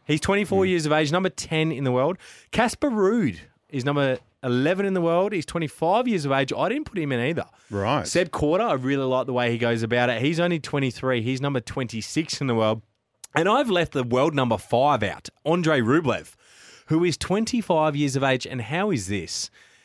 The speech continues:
Speaker 1: He's made it to the quarterfinals in every single tournament. He's played in ten quarterfinals, but never gone further in a Grand Slam.
Speaker 2: Mm.
Speaker 1: So he has a real mental barrier to get
Speaker 2: Yes.
Speaker 1: past there. So that's why he's not in my top seven.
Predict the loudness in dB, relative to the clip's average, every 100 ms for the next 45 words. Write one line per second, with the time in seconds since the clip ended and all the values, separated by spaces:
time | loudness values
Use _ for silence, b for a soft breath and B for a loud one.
0 | b -4 -2 0 -2 -2 -2 -2 0 0
1 | 0 0 0 -2 -4 -6 -6 -6 -6 -6
2 | -6 -4 -2 -4 -6 -8 -2 -2 -2 -6
3 | -6 -4 -4 -6 -4 -2 -2 -2 -2 -2
4 | -2 -4 -6 -6 -4 -4 -4 -6 -6 -4
5 | -2 -2 -4 -8 -8 -8 -8 -8 -8 -10
6 | -14 _ -10 -6 -4 -6 0 2 2 2
7 | 2 2 2 2 0 0 2 0 -2 -2
8 | 0 2 2 0 -2 -2 0 0 0 0
9 | 0 2 2 2 0 0 0 0 2 2
10 | 2 0 0 -2 -2 -2 -2 -4 -2 -2
11 | -2